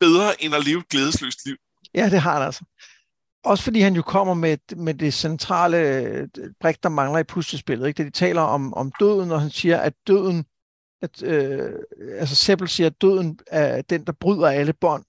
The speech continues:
Speaker 2: De taler om, hvorfor han har kunnet finde sammen med sin, øh, kone dernede. Og, og han siger, "Jamen, men hvorfor, hvorfor sker det så ikke,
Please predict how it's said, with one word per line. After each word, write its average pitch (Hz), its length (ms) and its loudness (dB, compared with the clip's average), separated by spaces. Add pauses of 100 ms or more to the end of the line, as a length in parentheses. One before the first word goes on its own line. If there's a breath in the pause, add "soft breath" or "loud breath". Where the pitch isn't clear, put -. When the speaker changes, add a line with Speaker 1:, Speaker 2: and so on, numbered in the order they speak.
(140)
Speaker 2:
De - 60 -18
taler 151 240 -2
om, 143 60 -2
hvorfor 147 260 0
han 151 200 0
har 156 80 0
kunnet 139 360 -8
finde 143 200 -8
sammen 139 240 -2
med 143 60 -8
sin, 151 300 -10
øh, 139 220 -8
kone 175 240 -6
dernede. 160 260 -2 (440 loud breath)
Og, 180 260 2
og 160 200 0
han 175 140 2
siger, 170 220 -2 (140)
"Jamen, 160 340 -6 (600)
men 160 260 -4 (180)
hvorfor, 180 360 -2 (320)
hvorfor 175 360 0 (640)
sker - 340 2
det 170 140 -4
så 151 160 0
ikke, 160 240 -4